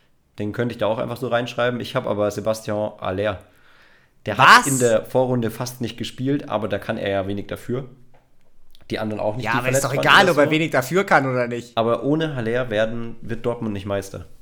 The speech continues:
Speaker 1: Und deswegen hab ich ihn da rein. Der kriegt diesen, der kriegt den,
Speaker 2: Oh.
Speaker 1: der kriegt den Meisterbonus. Voll und ganz.
Speaker 2: Also, ich find dein Ranking frech. <laughs>
Speaker 1: Also
Speaker 2: Ich
Speaker 1: kannst,
Speaker 2: find's frech.
Speaker 1: das kannst du ja frech finden. Ich bin hier zum, zum Triggern.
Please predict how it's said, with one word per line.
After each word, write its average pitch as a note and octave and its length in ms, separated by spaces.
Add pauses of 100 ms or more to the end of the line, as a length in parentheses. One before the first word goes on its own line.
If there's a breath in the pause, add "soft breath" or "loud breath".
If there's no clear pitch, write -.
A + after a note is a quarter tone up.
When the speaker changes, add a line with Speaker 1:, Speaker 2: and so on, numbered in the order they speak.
(200)
Speaker 1:
Und A2 500
deswegen A#2 280
hab G#2+ 80
ich G#2 80
ihn G#2 80
da G2+ 80
rein. G2 220
Der G2+ 80
kriegt C#3 260
diesen, A#2 240
der G#2+ 120
kriegt - 260
den, A#2 120
Speaker 2:
Oh. G2+ 540
Speaker 1:
der A2 60
kriegt D3+ 260
den A#2+ 100
Meisterbonus. G2 840
Voll C3 200
und A2 120
ganz. G2 280
Speaker 2:
Also, C3+ 240 (400)
ich C3 160
find E3 160
dein C3+ 160
Ranking C3+ 360
frech. A#2 500
<laughs> - 1200
Speaker 1:
Also G#2 160
Speaker 2:
Ich - 60
Speaker 1:
kannst, B2 260 (200)
Speaker 2:
find's - 20
frech. - 240
Speaker 1:
das A#2 160
kannst A#2+ 220
du A2+ 40
ja A2 80
frech G2+ 240
finden. G#2 280
Ich F#2+ 120
bin A2+ 100
hier G#2+ 200
zum, G2 480
zum G2+ 200
Triggern. F#2+ 420